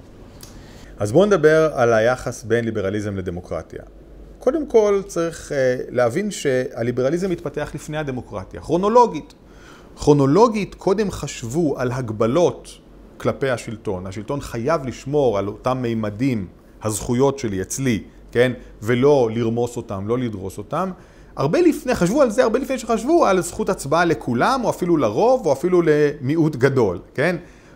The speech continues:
קודם כל רצו שהשלטון יהיה מוגבל בכוחו.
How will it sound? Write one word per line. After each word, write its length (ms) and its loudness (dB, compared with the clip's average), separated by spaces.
קודם 260 8
כל 120 4
רצו 280 -2
שהשלטון 520 -4
יהיה 120 2
מוגבל 500 -2
בכוחו. 520 0